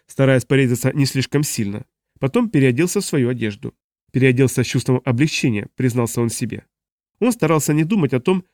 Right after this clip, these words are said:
как же должны чувствовать себя люди, живущие так всю жизнь, если эта одежда и вся окружающая обстановка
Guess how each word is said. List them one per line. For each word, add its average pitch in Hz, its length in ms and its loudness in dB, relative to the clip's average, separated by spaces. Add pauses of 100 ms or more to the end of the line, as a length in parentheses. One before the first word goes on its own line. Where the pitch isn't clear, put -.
как 151 160 2
же 135 100 2
должны 135 280 2
чувствовать 131 420 -2
себя 127 280 0
люди, 135 400 0 (300)
живущие 131 460 2
так 127 260 -2
всю - 220 -2
жизнь, 113 320 -4 (240)
если 135 260 0
эта 139 280 0
одежда 131 560 0
и 139 80 -2
вся 135 160 -2
окружающая 131 640 0
обстановка 131 580 -2